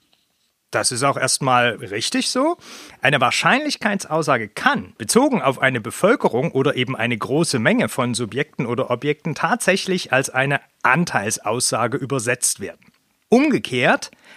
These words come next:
das heißt, eine Anteilsaussage kann man auch als Wahrscheinlichkeit interpretieren. Wenn man davon ausgeht,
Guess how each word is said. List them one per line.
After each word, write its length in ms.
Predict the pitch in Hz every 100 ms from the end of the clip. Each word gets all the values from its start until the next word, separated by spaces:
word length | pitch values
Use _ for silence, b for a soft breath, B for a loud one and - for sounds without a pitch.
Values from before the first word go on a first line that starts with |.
| B
das 200 | 135 127
heißt, 360 | 135 139 - -
eine 260 | 120 110
Anteilsaussage 1080 | 151 226 - 120 113 - 120 - 127 151 196 B B B
kann 200 | - 285
man 160 | 277 220
auch 220 | 170 185
als 240 | 156 160
Wahrscheinlichkeit 720 | 135 - 147 180 127 - 104
interpretieren. 760 | - 107 107 - 104 113 92 - _ b b b -
Wenn 140 | 170
man 140 | 196
davon 260 | 151 139 135
ausgeht, 720 | - 208 330 - - 76 71